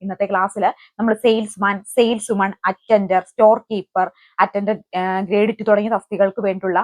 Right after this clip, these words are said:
മിഷൻ സെവന്റി ഡേ ചലഞ്ച് ആണ് ചെയ്തുകൊണ്ടിരിക്കുന്നത്. സിവ-, സിലബസ് മുഴുവൻ കംപ്ലീറ്റ് ആക്കുന്നതിന് വേണ്ടിയിട്ടാണ്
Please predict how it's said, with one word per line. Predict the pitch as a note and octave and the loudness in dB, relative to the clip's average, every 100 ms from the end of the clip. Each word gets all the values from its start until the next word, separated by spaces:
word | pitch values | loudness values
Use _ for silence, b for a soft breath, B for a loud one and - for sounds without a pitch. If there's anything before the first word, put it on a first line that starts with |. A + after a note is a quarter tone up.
| - | -2
മിഷൻ | A3+ A#3 D4 C#4+ | -4 -2 -4 -6
സെവന്റി | - A#3 G#3 A3 B3+ | 0 0 2 0 -2
ഡേ | G3+ | -2
ചലഞ്ച് | A3 - F#3+ F#3+ A3 | -2 -2 -2 -2 0
ആണ് | G3+ F#3 | -2 -2
ചെയ്തുകൊണ്ടിരിക്കുന്നത്. | F3+ E3+ E3+ E3 E3 E3 | -6 -4 -6 -6 -10 -12
സിവ-, | - A3 F#3 F3+ | -8 -4 -4 -2
സിലബസ് | G#3+ G3 G3+ B3 | 2 4 4 0
മുഴുവൻ | A3+ G3+ C4 C4+ | -2 2 2 2
കംപ്ലീറ്റ് | B3 G#3 G#3+ A3 | -4 -4 -6 -2
ആക്കുന്നതിന് | G#3+ G#3 G#3 G#3 | -4 -2 -4 -4
വേണ്ടിയിട്ടാണ് | G3+ G3 G3 F#3 | -4 -2 -2 0